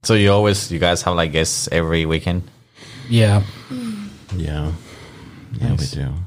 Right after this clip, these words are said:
Speaker 3: Cool. I'm gonna have to check
Speaker 4: 'Cause
Speaker 3: out
Speaker 4: I
Speaker 3: the
Speaker 4: try to
Speaker 3: podcast
Speaker 4: do,
Speaker 3: now.
Speaker 4: I tried, first it was, like, once a week, and then I was like, "Well, let me do two a week." So now we do two
Speaker 3: So you
Speaker 4: podcasts.
Speaker 3: release two a week?
Speaker 4: Yeah, every Tuesday and Friday.
Speaker 2: Like, the second one originally was, like, we watched a shitty movie, like, a really terrible movie, and just reviewed it.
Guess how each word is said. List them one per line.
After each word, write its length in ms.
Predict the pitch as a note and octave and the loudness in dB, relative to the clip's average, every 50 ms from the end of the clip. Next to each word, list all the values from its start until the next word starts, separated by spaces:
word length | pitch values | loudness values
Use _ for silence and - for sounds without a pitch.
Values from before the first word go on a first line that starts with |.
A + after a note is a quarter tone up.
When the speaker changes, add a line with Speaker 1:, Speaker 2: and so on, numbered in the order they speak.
| - - | -10 -12
Speaker 3:
Cool. 420 | - - A3 G#3 G#3+ A3 G#3+ - - | -10 -8 -8 -8 -8 -10 -12 -10 -6
I'm 80 | - G#3+ | -4 -4
gonna 60 | A3 | -4
have 100 | A3 G#3 | -4 -4
to 40 | G3+ | -6
check 160 | - - G#3+ - | -8 -6 -2 0
Speaker 4:
'Cause 100 | B2+ D3 | 2 2
Speaker 3:
out 60 | D#3+ | 2
Speaker 4:
I 20 | F3+ | 2
Speaker 3:
the 40 | E3+ | 2
Speaker 4:
try 160 | G#3 G3+ G3+ | 2 0 2
to 60 | F#3+ | 2
Speaker 3:
podcast 60 | E3 F3 | 2 2
Speaker 4:
do, 140 | F3 F3 E3 | 4 4 4
Speaker 3:
now. 180 | - G#2 G#2 - - | 2 0 -4 -4 -2
Speaker 4:
I 80 | C3+ C#3+ | 0 0
tried, 320 | C#3 F#3 F#3 F#3+ F3+ - - - - - B2+ | 2 2 2 2 0 -4 -6 -12 -14 -14 -6
first 280 | - - A3 B3+ A#3+ A#3+ | 0 2 2 2 2 2
it 40 | A3 | 2
was, 140 | F#3 D#3+ B2+ | 2 4 4
like, 140 | B2 A2+ G#2 | 2 2 4
once 340 | G#2+ G#2+ A2+ A#2 A#2 - | 4 4 4 2 2 0
a 60 | G#2+ F2+ | 0 0
week, 340 | E2+ F2+ E2+ D2 C2+ - - - _ _ | 0 0 -2 -4 -6 -10 -16 -20 _ _
and 80 | - G2+ | -2 0
then 120 | A#2 C3 C3+ | 2 2 4
I 100 | C3 C3 | 4 2
was 100 | A#2+ G#2+ | 2 0
like, 120 | G#2 F#2+ | 0 0
"Well, 100 | G2+ G#2 | 0 0
let 100 | A#2 C3 | 0 0
me 60 | C3 | 0
do 180 | A#2+ G#2 G2+ F2 | 0 0 -2 -2
two 260 | - - - F2+ D#2+ | -4 -2 -4 -4 -2
a 40 | C#2+ | -4
week." 240 | C2 C2+ C2+ A#1+ - - | -6 -8 -10 -12 -14 -12
So 140 | - F#2 | -8 -6
now 200 | F2 F2 F2 F#2 | -4 -2 -2 -2
we 80 | F2+ F2 | -2 -2
do 200 | - D#2+ D#2+ C#2+ | -2 -4 -6 -6
two 240 | C#2 - - E2+ D#2+ - | -6 -6 -6 -6 -4 -4
Speaker 3:
So 120 | - - | -2 0
you 140 | B3+ B3+ A#3 | 0 2 2
Speaker 4:
podcasts. 20 | |
Speaker 3:
release 360 | A3+ A3 G3+ G#3 G3+ A3 - | 2 2 2 0 -2 -2 -4
two 280 | - - - A#3+ A3+ A3+ | -6 -6 -6 -4 -4 -2
a 20 | |
week? 160 | A#3+ C4+ C4+ C4 | -2 -2 0 0
Speaker 4:
Yeah, 200 | - F2+ F2 - | 2 2 2 2
every 440 | F3 - - - A2 G#2+ G#2 G2 E2+ | 2 2 2 2 0 0 0 -2 -4
Tuesday 440 | - - - G#2+ G2 F2+ - - C#2+ | -6 -6 -4 -4 -2 -2 -4 -6 -8
and 120 | D2 D2 | -8 -8
Friday. 540 | - - - - - - - G#1 - - - _ _ _ _ _ - | -10 -12 -12 -12 -12 -12 -14 -14 -16 -18 -20 _ _ _ _ _ -4
Speaker 2:
Like, 120 | B2 A#2+ A#2 | -2 0 0
the 80 | C#3 D3 | 0 0
second 300 | - D3+ D#3 - F3 E3+ | 0 -2 -2 0 0 0
one 100 | D#3 C3 | 2 2
originally 460 | A#2+ A2 A#2 C3 A#2+ A#2+ A2+ A2 G#2 | 2 2 0 0 0 0 0 2 2
was, 240 | G2 G2+ G#2 G2 G2 | 2 2 2 0 0
like, 360 | G#2 G2+ G2 G2 - - - | 0 0 0 -2 -4 -6 -4
we 100 | - A2 G#2+ | -2 0 0
watched 260 | A2 A2+ G#2+ - - | 0 0 -2 -2 -4
a 40 | G#2 | -4
shitty 280 | - - A2 A2 A2+ | -2 -2 0 0 2
movie, 180 | G#2+ A2+ A#2 A2+ | 2 2 0 0
like, 140 | A2 - - | -2 -2 0
a 60 | G2+ | 0
really 260 | G2+ G#2+ A2 A2 G2+ | 2 2 2 2 0
terrible 320 | G#2 A2+ A2 A2 G#2+ G#2+ | 0 -2 0 0 2 2
movie, 340 | G#2 G#2 G#2+ A#2 A2+ B2+ A#2 | 2 2 2 2 2 2 2
and 180 | A2 G#2 G2+ G2 F#2+ | 2 2 2 0 0
just 100 | F2+ F#2 | -2 -2
reviewed 400 | G2+ G2 F#2 F#2+ G2 G#2 A2+ B2+ | -2 -2 -2 -2 0 0 2 2
it. 260 | D3 E3 E3+ - | 2 0 0 -4